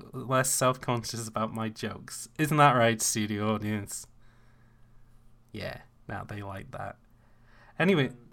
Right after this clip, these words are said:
Speaker 2: I, I'm not, well, the thing I'm not sure about mostly is the,
Speaker 1: Hmm.
Speaker 2: uh, the people who are renting this place, they keep putting stuff like banana peels on the floor.
Speaker 1: Yeah, that's
Speaker 2: Uh,
Speaker 1: true.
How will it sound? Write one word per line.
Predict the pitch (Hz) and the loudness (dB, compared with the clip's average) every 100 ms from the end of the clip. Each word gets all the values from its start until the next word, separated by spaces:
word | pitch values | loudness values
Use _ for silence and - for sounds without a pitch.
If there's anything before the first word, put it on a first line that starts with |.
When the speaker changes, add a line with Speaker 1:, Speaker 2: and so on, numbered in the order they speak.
| - - - | -18 -16 -4
Speaker 2:
I, | 147 147 165 | 0 2 2
I'm | 185 | 2
not, | 190 147 - 156 | 2 -2 -6 0
well, | 160 156 143 - | 4 4 2 -4
the | 151 | -4
thing | 220 | -2
I'm | 185 170 | 0 4
not | 143 - | 4 4
sure | 127 113 | 0 -4
about | 110 104 113 - | -4 -6 -6 -8
mostly | 113 110 - 113 107 | -8 -8 -8 -12 -12
is | 107 110 | -12 2
the, | 135 | 4
Speaker 1:
Hmm. | 110 | 4
Speaker 2:
uh, | 110 110 - - - - | -2 -6 -10 -16 -14 -10
the | 135 | -4
people | 139 139 127 | 0 2 0
who | |
are | 120 | 0
renting | 127 127 143 | 0 0 0
this | 131 | -2
place, | - 151 151 | -2 -2 0
they | - | -2
keep | 139 147 - | -2 -4 -4
putting | 139 131 | -4 -4
stuff | 135 139 | -6 -6
like | 123 123 | -6 -6
banana | 123 120 135 143 | -6 -2 2 2
peels | 156 151 | 2 0
on | 147 147 | 2 2
the | |
floor. | 143 156 147 147 143 - - - - - - - | 0 0 0 0 -4 -12 -14 -12 -12 -12 -16 -4
Speaker 1:
Yeah, | 143 156 160 | 4 6 8
that's | 156 170 - | 6 6 0
Speaker 2:
Uh, | - | 0
Speaker 1:
true. | - 156 151 151 | 4 6 6 4